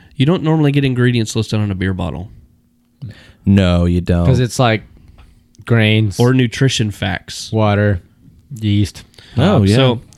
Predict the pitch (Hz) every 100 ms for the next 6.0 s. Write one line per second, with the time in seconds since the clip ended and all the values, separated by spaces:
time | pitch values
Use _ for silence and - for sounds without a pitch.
0 | - - 131 127 147 165 120 110 - -
1 | - 156 175 - 104 98 104 - 110 110
2 | 113 98 120 _ - - 147 147 - 104
3 | 104 87 101 123 143 139 131 - 113 -
4 | 107 110 107 110 107 - 104 101 135 135
5 | - 107 - 113 123 - 170 165 98 127